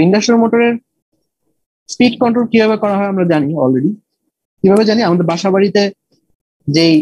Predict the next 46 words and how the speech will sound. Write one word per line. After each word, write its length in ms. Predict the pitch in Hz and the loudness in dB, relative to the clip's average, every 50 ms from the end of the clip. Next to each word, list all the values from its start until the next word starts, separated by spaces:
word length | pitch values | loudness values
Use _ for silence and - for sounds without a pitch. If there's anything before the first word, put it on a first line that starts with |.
| - 160 | 2 2
ইন্ডাকশন 300 | 170 175 180 180 190 185 175 | 2 0 0 -2 -2 0 0
মোটর 240 | 175 170 180 180 185 | 2 2 2 0 0
সিলিং 240 | 185 180 165 185 202 | 0 0 2 2 2
ফ্যানে 180 | 190 214 202 190 175 156 | 0 0 -2 0 -2 -2
আছে 140 | - 185 | -2 -2
সেটা 200 | 175 170 165 175 | -2 0 0 0
speed 240 | 180 - - 208 - - | -2 -2 -2 -2 0 0
control 220 | 202 202 196 196 208 | 0 0 2 2 2
করি 100 | 214 220 | 2 0
Simple 280 | 214 - 208 202 214 220 214 | 0 0 -2 0 0 0 0
আমরা 160 | 196 202 202 | 0 -2 -2
একটা 140 | 196 208 196 - | -2 -4 -6 -4
track 240 | - 185 175 185 190 - - | -4 -4 -2 -2 -4 -2 -2
circuit 240 | 175 165 151 143 131 113 | -2 0 0 -2 -4 -4
দিয়ে, 120 | 113 117 110 _ - | -8 -10 -8 _ -2
যেটা 200 | 139 147 160 156 | -2 0 0 0
আমরা 180 | 151 151 156 156 151 151 _ _ _ _ _ _ _ _ _ _ _ _ - 160 | 0 0 0 -2 -2 -6 _ _ _ _ _ _ _ _ _ _ _ _ -2 -2
এসি 140 | 151 151 202 | 0 2 2
voltage 300 | 185 170 175 170 185 180 - | 2 2 2 0 -2 -2 -2
কন্ট্রোলারে 400 | - 165 156 165 165 160 160 156 | -2 -2 0 0 0 2 2 2
দেখে 180 | 156 - - | 0 0 0
আসছিলাম। 340 | 143 131 - - 131 139 190 233 - _ _ _ _ _ _ _ _ _ _ _ - | -2 -4 -2 -2 -2 -2 -2 -4 -8 _ _ _ _ _ _ _ _ _ _ _ -6
So 60 | - 147 147 | -4 -4 -2
track 220 | 175 175 180 202 196 | -2 -2 -4 -4 -6
circuit, 360 | - 226 214 226 226 220 208 | -6 -8 -6 -4 -4 -4 -2
সার্কিটে 260 | - 202 190 233 214 233 190 | -2 -2 -2 0 2 2 2
effectively 340 | 180 214 202 220 214 208 208 - | 2 0 0 0 -2 -2 -2 0
কি 60 | 233 226 220 | 0 0 2
change 120 | 233 220 214 214 | 2 2 2 0
হচ্ছিল 200 | 208 220 202 220 | 0 0 -2 -2
তোমাদের 220 | - 196 180 185 180 196 | 0 2 2 2 4 4
যদি 100 | 190 190 180 | 4 2 2
মনে 120 | 190 202 190 | 2 0 0
থাকে 140 | 190 175 226 226 | -2 -2 -2 -2
সেটা 140 | 190 165 175 175 | 0 0 0 0
হচ্ছে 140 | 175 - 220 - - - | 0 0 -4 -2 0 -2
এসি 120 | 180 - 233 214 | 0 2 2 2
voltage 200 | 214 214 202 202 - | 2 0 -2 -2 0
change 120 | 190 165 156 147 | 0 2 2 0
হচ্ছিল, 200 | 143 - - 151 202 269 _ _ _ _ _ _ _ _ _ _ _ _ _ _ _ - - | 0 0 -2 -2 -2 -2 _ _ _ _ _ _ _ _ _ _ _ _ _ _ _ -2 -2
এসি 140 | - - - 190 | 0 2 2 2
ভোল্টেজের 340 | 185 185 180 196 202 214 214 - - 170 | 2 2 2 2 0 -2 -2 -2 -2 0
এরিয়াটা 260 | 170 190 196 196 214 202 | 0 2 0 0 -2 -2
আমরা 120 | 202 190 196 | -2 -2 -2
কেটে 140 | 208 196 196 | -2 0 0
ফেলছিলাম। 340 | 190 160 - 139 117 120 | 0 0 0 0 -2 -4